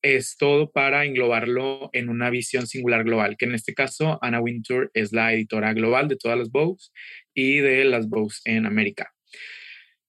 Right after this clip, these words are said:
Yo creo que suena contradictorio. En una época en la que la gente quiere cosas con las cuales relacionarse a nivel personal,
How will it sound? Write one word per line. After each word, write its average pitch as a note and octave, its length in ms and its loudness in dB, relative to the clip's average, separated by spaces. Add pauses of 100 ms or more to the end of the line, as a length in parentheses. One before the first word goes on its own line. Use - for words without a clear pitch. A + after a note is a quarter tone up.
(140)
Yo D3+ 140 6
creo F3+ 400 4
que F#3 400 2 (220)
suena C#3+ 340 -2
contradictorio. D3+ 880 2 (160)
En D3 160 0
una D#3+ 220 2
época F3 560 0
en C#3+ 100 -2
la C3+ 100 0
que C3 120 2
la B2+ 80 0
gente B2+ 420 -2
quiere C3+ 340 2
cosas C3+ 320 0
con C3 120 -4
las A#2 100 -4
cuales B2 300 2
relacionarse B2+ 1160 0
a B2+ 80 -2
nivel A#2 300 0
personal, B2+ 600 0